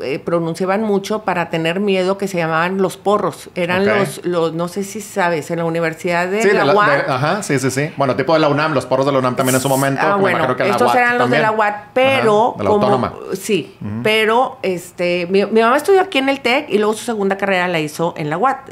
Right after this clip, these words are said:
Speaker 1: que fue leyes.
Speaker 2: Ok.
Speaker 1: Y luego, este, se hizo notario. Entonces,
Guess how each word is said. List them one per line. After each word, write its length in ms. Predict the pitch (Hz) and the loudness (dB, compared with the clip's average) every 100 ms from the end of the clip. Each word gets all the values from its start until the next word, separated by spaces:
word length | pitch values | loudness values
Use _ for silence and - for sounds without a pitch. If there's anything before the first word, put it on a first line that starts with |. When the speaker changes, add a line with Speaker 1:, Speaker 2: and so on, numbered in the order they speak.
| - | -10
Speaker 1:
que 240 | 165 151 | -6 -4
fue 180 | 147 160 | -4 -2
leyes. 500 | 160 233 196 135 - - - | 0 0 -2 -8 -12 -20 -14
Speaker 2:
Ok. 160 | 92 95 107 117 - | -10 -8 -6 -8 -8
Speaker 1:
Y 80 | 175 | -2
luego, 460 | 170 160 170 180 - | 0 2 2 0 -2
este, 540 | 170 156 - - 143 | -4 -4 -10 -10 -10
se 140 | 127 160 | -8 -8
hizo 180 | 147 170 | -4 -2
notario. 500 | 185 220 240 185 - | -2 -2 0 0 0
Entonces, 640 | 180 175 196 202 240 240 | -4 0 0 0 -2 -4